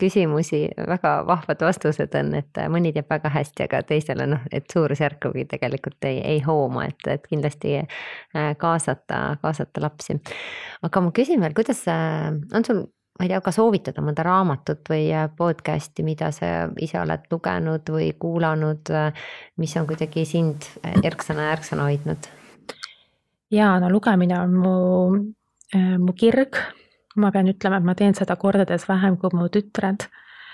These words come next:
Speaker 2: Ja mul on hea meel, et, äh, minu vanem tütar Keidi on mul suurepärane raamatute soovitaja ja mulle kuidagi väga sobivad need raamatud, mida, mida ta mulle pakub.
Speaker 1: Jaa, minu arust on lapsed on nii äge, et, et sealt saab just neid ideid ja,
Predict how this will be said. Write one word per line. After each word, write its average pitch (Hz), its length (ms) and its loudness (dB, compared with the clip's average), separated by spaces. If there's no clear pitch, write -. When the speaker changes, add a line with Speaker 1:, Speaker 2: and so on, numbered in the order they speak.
Speaker 2:
Ja 185 400 2
mul 196 140 6
on 185 60 4
hea 190 200 4
meel, 185 240 4
et, 180 240 -2
äh, 185 280 2
minu 180 200 2
vanem 180 460 2
tütar 180 440 -2
Keidi 196 420 2
on 175 80 2
mul 170 200 2
suurepärane 175 560 2
raamatute 185 520 2
soovitaja 175 720 0
ja 180 80 2
mulle 175 200 2
kuidagi 185 280 -2
väga 180 320 2
sobivad 165 560 0
need 165 160 -2
raamatud, 175 520 0
mida, 175 360 0
mida 180 140 2
ta 175 100 -2
mulle 175 240 0
pakub. 185 480 -2
Speaker 1:
Jaa, 170 320 2
minu 156 240 0
arust - 160 2
on 160 80 0
lapsed 175 320 2
on 156 160 2
nii 170 140 2
äge, 175 180 2
et, 151 240 -2
et - 80 -12
sealt 175 160 -2
saab 165 160 0
just 170 160 0
neid 156 160 2
ideid 165 400 2
ja, 135 140 2